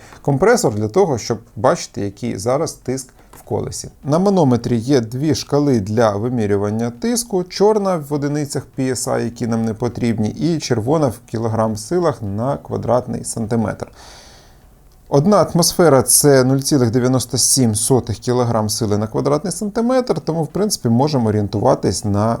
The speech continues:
цю шкалу. Це звичайний механічний манометр. У деяких схожих моделей,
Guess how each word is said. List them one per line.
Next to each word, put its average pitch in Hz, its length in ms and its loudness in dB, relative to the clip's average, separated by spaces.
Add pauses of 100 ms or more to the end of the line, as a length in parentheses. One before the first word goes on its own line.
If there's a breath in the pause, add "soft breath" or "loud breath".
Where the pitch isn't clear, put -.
цю 117 340 -6 (120)
шкалу. 127 480 0 (760 loud breath)
Це 190 180 4
звичайний 160 500 4
механічний 151 580 -2
манометр. 240 580 0 (100)
У 160 120 2
деяких 131 560 2
схожих 104 720 0
моделей, 110 640 2